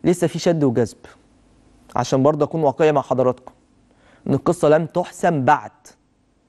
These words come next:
إن هي عند نادي الزمالك تجديد عقد زيزو، زيزو ما عندوش مشكلة يجدد في نادي الزمالك، بس هنا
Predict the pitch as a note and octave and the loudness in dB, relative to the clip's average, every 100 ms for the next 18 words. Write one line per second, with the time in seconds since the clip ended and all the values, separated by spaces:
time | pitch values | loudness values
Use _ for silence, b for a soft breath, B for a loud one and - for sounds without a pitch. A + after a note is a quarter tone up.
0 | _ _ C#3 B2 C#3 B2 B2+ C3 D3 C3+ | _ _ -4 0 2 2 0 0 0 0
1 | C#3+ C3+ B2 D3 D3 D3 D3+ G#3 G#3+ A#3 | 0 0 0 2 2 2 0 0 0 -4
2 | b b b b - C#3+ D#3 C#3 C#3+ D3+ | b b b b 0 2 4 2 0 -2
3 | D3+ - F3 D#3 C3+ E3 D#3+ D#3+ D#3 F3+ | -4 0 4 4 4 0 0 -2 -2 0
4 | D3+ E3 G3+ B3+ - - _ b b b | 0 2 2 2 -6 -20 _ b b b
5 | b b b b _ _ B2+ D#3 - - | b b b b _ _ 2 4 4 -2
6 | - - - - _ _ _ _ _ _ | -20 -20 -20 -20 _ _ _ _ _ _
7 | _ _ _ _ _ _ _ _ D#3 G3 | _ _ _ _ _ _ _ _ 2 4
8 | B3 B3 | 4 2